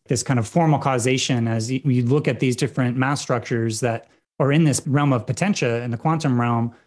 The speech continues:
but then are somehow subtly shaping what unfolds. So that's at least how I start to think about that.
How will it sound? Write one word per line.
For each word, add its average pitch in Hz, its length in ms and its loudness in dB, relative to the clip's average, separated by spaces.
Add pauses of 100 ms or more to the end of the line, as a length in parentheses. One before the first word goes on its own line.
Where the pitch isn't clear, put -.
(140)
but 135 140 -2
then 135 280 2
are 123 120 0
somehow 127 380 0
subtly 127 480 0
shaping 113 640 -2 (160)
what 135 220 2
unfolds. 120 640 -2
So 165 180 2
that's 226 200 2
at 170 100 2
least 170 180 2
how 135 160 2
I 135 240 2
start 131 280 -2
to 117 120 0 (100)
think 135 160 0
about 110 360 -2
that. 110 320 -4